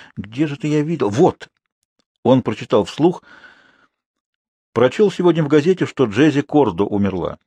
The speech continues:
Ирония судьбы. Какое несоответствие между женщиной, какой она стала, и той, какой могла быть.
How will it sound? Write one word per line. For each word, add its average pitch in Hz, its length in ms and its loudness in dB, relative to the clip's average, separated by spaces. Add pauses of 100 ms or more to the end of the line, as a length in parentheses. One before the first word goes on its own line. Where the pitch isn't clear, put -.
(680)
Ирония 165 380 0
судьбы. 143 400 -4 (1120)
Какое 226 440 0
несоответствие 151 960 0
между 110 300 0
женщиной, 113 540 0
какой 117 280 0
она 107 120 2
стала, 175 500 -2 (1080)
и 107 120 -4
той, 196 280 4
какой 143 300 2
могла 139 400 2
быть. 127 420 -8